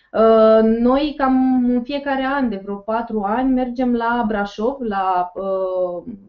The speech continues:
Festivalul Național de Salsa, așa se numește, dar se fac toate dansurile.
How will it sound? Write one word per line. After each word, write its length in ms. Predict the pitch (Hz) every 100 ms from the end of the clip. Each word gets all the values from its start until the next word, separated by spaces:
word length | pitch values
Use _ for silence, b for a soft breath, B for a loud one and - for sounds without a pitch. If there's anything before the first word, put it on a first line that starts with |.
| _
Festivalul 680 | 202 202 214 214 233 214 208
Național 460 | 196 - 185 202
de 80 | 220
Salsa, 640 | 220 180 170 190 233 262 -
așa 240 | 180 180
se 160 | 180 170
numește, 480 | 165 175 - 277 226
dar 300 | 165 165 _ _
se 80 | 180
fac 220 | 196 190
toate 200 | 196 196
dansurile. 600 | 165 175 - 208 247